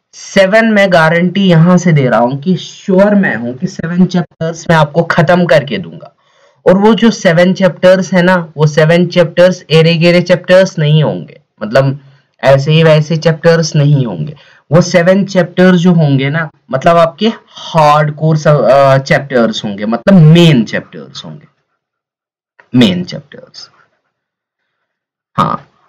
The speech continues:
आपके main chapter seven मैं clear करके दूंगा।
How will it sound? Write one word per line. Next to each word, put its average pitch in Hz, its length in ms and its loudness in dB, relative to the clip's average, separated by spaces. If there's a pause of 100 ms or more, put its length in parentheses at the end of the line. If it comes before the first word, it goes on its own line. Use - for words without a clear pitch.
आपके 139 280 0
main 185 440 4
chapter 170 600 2
seven 180 520 0
मैं 185 220 2
clear 165 400 0
करके 175 380 0
दूंगा। 175 440 0